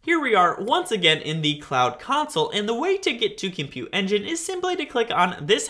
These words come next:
hamburger icon in the upper left-hand corner and then scroll all the way down until you find Compute Engine.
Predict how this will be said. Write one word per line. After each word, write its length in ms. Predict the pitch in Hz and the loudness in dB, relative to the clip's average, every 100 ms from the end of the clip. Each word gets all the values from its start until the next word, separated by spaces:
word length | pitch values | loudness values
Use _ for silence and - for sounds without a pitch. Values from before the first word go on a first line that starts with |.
| - | -4
hamburger 480 | 190 220 269 254 - | -4 -2 -2 0 2
icon 400 | 147 156 175 175 | 2 4 0 0
in 100 | 147 | -6
the 160 | 143 | -2
upper 260 | 135 165 202 | -2 0 0
left-hand 500 | 226 247 - 262 311 | 2 0 -2 -8 -4
corner 420 | 156 135 175 208 - _ _ _ | -4 -2 -4 -8 -16 _ _ _
and 160 | 277 285 | -4 -2
then 160 | 294 | -2
scroll 420 | 294 - 277 269 262 | -6 -4 0 0 0
all 260 | - 349 | 0 0
the 80 | 392 | 2
way 120 | 359 | 0
down 280 | 254 220 214 | 2 2 2
until 280 | 226 226 214 | -2 -4 -2
you 160 | 208 202 | -2 -4
find 460 | - 131 143 151 | 0 2 2 -2
Compute 380 | 170 151 131 131 | -8 -8 -6 -6
Engine. 400 | 139 160 113 - | -6 -6 -6 -8